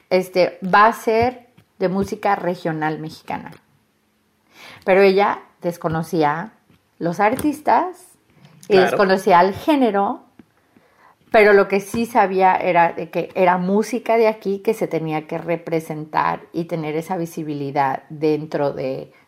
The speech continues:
Speaker 1: este evento que habían creado, ¿no? Entonces, esto fue como en el noventa y seis, noventa y siete. Entonces,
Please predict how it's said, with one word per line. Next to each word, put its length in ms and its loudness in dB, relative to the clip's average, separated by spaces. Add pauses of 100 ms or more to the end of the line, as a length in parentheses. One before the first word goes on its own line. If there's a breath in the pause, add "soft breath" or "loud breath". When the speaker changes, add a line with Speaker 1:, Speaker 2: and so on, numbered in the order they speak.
(160)
Speaker 1:
este 580 -2
evento 460 -6
que 80 0
habían 520 -4
creado, 460 -10
¿no? 300 -10
Entonces, 240 -14
esto 180 0
fue 220 0
como 160 -8
en 100 -6
el 100 -6
noventa 340 -6
y 100 -4
seis, 400 -2
noventa 320 -14
y 60 -12
siete. 340 -20 (480 soft breath)
Entonces, 480 -2